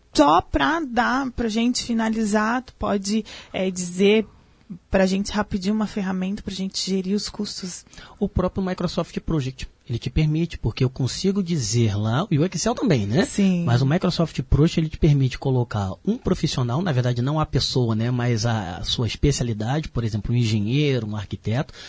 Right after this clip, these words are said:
Speaker 2: você coloca lá e você diz quanto é que custa uma hora dessa pessoa. É claro que a empresa sabe.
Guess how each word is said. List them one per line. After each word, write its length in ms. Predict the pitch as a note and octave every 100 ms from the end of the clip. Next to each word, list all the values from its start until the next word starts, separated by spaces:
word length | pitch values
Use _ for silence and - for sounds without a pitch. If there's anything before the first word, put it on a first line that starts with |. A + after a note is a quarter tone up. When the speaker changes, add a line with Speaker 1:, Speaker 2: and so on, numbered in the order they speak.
| -
Speaker 2:
você 140 | -
coloca 360 | D#3 B2 A#2 -
lá 160 | A2+ D#3
e 40 |
você 260 | E3 E3+ F3+
diz 220 | B2 -
quanto 300 | - F#3+ D#3+
é 60 |
que 160 | F#3 - -
custa 540 | - F#3 A3+ - A#3 C#4 _ _
uma 240 | E3+ F3 C#3+
hora 200 | D#3 D#3+
dessa 280 | C3 B2+
pessoa. 480 | D3+ C3+ - F#2+ A2+ -
É 60 |
claro 260 | F3 G3 G#3
que 100 | G3
a 20 |
empresa 320 | F#3 E3 E3
sabe. 340 | - C3+ A2